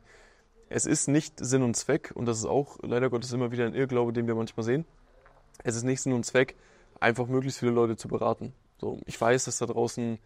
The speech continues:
ähm, viele Wert auf Beratungskompetenz legen und es ist mit Sicherheit auch gut, nur es macht halt einfach keinen Sinn, jemanden zu beraten, der nicht in der Lage ist, dein Produkt am Ende des Tages zu kaufen.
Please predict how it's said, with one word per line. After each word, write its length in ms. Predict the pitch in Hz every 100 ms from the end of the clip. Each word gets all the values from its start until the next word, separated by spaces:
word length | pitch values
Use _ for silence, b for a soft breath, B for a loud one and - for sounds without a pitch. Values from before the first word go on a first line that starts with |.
| b b b -
ähm, 260 | 113 113 110
viele 560 | - 143 143 143 139 139 - _ -
Wert 340 | 113 120 127
auf 180 | 113 -
Beratungskompetenz 960 | 113 113 123 123 - 120 113 117 110
legen 220 | 127 147
und 80 | 135
es 100 | 104
ist 120 | -
mit 120 | 123 113
Sicherheit 320 | 117 113 110
auch 160 | 117
gut, 300 | - 175 196 b b b -
nur 220 | 117 117
es 160 | 110 -
macht 240 | 120 -
halt 180 | 117 -
einfach 320 | 117 - 113
keinen 300 | - 107 110
Sinn, 220 | 113 135
jemanden 280 | 120 110 107
zu 120 | -
beraten, 480 | 110 - 120 - 117
der 280 | 117 113 110 b b b _ -
nicht 240 | 127 -
in 80 | 120
der 80 | 104
Lage 320 | 110 123 127
ist, 140 | -
dein 100 | 120
Produkt 300 | 113 120 113
am 100 | 117
Ende 160 | 117 110
des 80 | -
Tages 260 | 107 101
zu 100 | -
kaufen. 340 | - 113 107